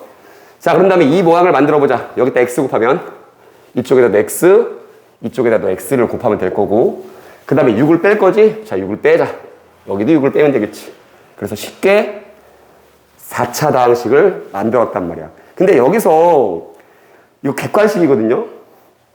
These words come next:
보기를 딱 보면 여기도 X 빼기 일의 제곱,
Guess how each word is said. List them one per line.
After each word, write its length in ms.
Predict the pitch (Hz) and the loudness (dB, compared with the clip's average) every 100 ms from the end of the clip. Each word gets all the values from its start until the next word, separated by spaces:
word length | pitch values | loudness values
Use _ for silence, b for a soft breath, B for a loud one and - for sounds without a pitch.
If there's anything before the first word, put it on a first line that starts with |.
| _ | _
보기를 400 | - 165 208 202 | 0 4 4 2
딱 160 | 220 220 | 0 0
보면 420 | 165 185 156 - - B B B B - | 2 2 2 -4 -12 B B B B -6
여기도 400 | 113 104 - 90 | -4 -2 -4 -4
X 360 | - - 170 | -4 -2 -2
빼기 240 | - 165 156 | 2 2 4
일의 200 | 156 147 | 4 2
제곱, 640 | 151 151 151 151 160 - | 2 2 2 2 0 -6